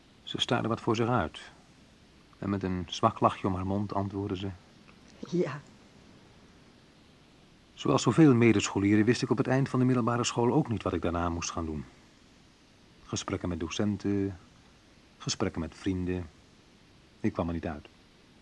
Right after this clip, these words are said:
Speaker 1: Verder leren, ja, dat wel, maar wat? Op naar het testbureau.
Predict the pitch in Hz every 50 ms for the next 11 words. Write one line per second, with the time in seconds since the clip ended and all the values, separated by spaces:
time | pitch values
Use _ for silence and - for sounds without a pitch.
0 | - - - - - - - - - - - - - 135 123 107 117 120 127 120
1 | 117 123 110 82 80 90 95 90 - - 87 90 104 110 101 98 98 104 139 147
2 | - - - - - - - - - - - - - - - - - - - -
3 | - - - - - - - - - - - - - - - - - _ - -
4 | - - - - - - - - - - 170 - - - 170 160 - - - -
5 | 170 - 113 104 101 92 85 78 73